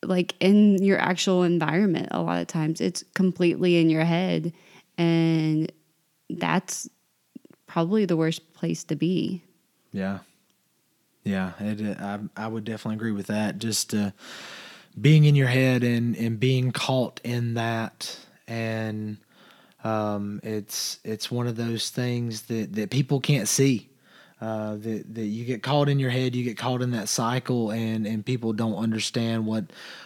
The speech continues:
Speaker 2: what it is. Uh, they may see you struggling, but they don't see that it's a, a product of a, almost a fear compound,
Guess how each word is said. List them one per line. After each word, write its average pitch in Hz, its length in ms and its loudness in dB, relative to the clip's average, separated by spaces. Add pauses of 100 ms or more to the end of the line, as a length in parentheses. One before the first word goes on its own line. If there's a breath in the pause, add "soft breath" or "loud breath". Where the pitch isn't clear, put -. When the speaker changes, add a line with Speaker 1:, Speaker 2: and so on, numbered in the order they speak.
(140 loud breath)
Speaker 2:
what 131 200 2
it 123 140 2
is. 117 540 2
Uh, 110 200 -2
they 110 140 -2
may 117 180 -2
see 117 180 -2
you 110 100 0
struggling, 107 500 0
but 98 80 -4
they 107 140 -2
don't 107 200 -2
see 110 360 -2
that 104 240 -4
it's 104 320 -4
a, 101 440 -2 (380 loud breath)
a 104 80 -2
product 123 600 -2
of 107 240 -4
a, 101 400 -2 (880)
almost 135 280 2
a - 60 -2
fear 135 340 2
compound, 117 920 -4